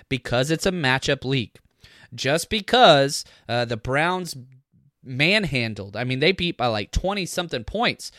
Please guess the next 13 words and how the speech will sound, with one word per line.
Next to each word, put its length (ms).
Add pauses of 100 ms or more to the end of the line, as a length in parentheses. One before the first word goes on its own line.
(220)
the 140
Ravens. 500 (260)
That 200
doesn't 300
mean 200
the 80
Browns 380
can 120
do 140
the 80
same 320
thing 360
against, 640